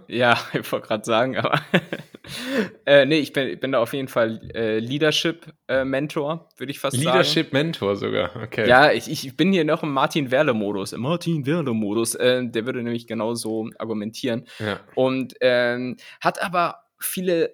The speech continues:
Speaker 1: Nachteile, muss man auch sagen. Wenn du dann quasi so die Führungsrolle innerhalb so einer Gruppe übernimmst, was reichlich übertrieben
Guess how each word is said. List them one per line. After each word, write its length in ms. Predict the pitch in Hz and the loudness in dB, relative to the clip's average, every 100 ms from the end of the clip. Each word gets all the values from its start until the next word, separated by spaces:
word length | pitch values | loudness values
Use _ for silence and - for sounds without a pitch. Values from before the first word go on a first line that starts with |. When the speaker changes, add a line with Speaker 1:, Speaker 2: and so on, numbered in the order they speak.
| - | -4
Speaker 1:
Nachteile, 560 | 120 127 - - 104 | 0 0 0 0 0
muss 160 | 107 117 | 0 -4
man 140 | 135 | -4
auch 100 | 95 | -4
sagen. 320 | 120 113 113 117 | -2 -2 -2 -2
Wenn 120 | 139 | -2
du 100 | 139 | -2
dann 180 | 143 147 | -4 -4
quasi 300 | - 143 131 | -4 -4 -4
so 120 | 131 | -8
die 120 | 127 | -8
Führungsrolle 680 | - 185 175 143 - 139 107 | -6 -2 -2 -4 -4 -2 0
innerhalb 320 | 143 135 139 | 0 -2 -4
so 100 | 139 | -4
einer 140 | 123 | -6
Gruppe 300 | 117 156 151 | -6 -8 -8
übernimmst, 840 | - 127 117 139 165 143 175 - _ - _ | -6 -2 0 2 0 -2 -8 -10 _ -20 _
was 320 | - 113 123 113 | -4 -2 0 2
reichlich 420 | 143 - 135 - | 2 2 -4 -4
übertrieben 760 | 117 120 - 139 131 117 113 | -2 -2 -2 -4 -2 -2 -4